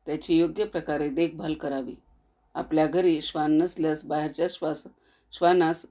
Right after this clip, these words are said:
दुपारी पोळी भाकरी जरूर द्यावी. या वस्तू खरेदी करण्यास का मनाई आहे? मोहरीचे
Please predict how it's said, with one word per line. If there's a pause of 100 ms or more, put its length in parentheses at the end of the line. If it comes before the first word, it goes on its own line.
दुपारी
पोळी
भाकरी (600)
जरूर
द्यावी. (1000)
या
वस्तू (100)
खरेदी
करण्यास (140)
का
मनाई
आहे? (920)
मोहरीचे